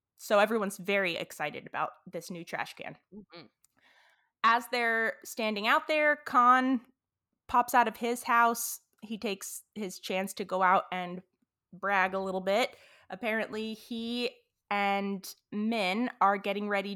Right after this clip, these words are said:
Speaker 1: to take a business trip to Hawaii.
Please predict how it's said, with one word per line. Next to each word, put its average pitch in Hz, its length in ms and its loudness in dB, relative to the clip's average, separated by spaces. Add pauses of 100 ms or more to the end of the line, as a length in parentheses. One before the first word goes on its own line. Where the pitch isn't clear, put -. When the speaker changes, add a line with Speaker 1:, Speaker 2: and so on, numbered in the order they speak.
Speaker 1:
to 196 180 -10
take 185 380 -6
a 180 300 -4 (120)
business 226 600 -2
trip 196 460 -4
to 196 220 -6
Hawaii. 190 720 -2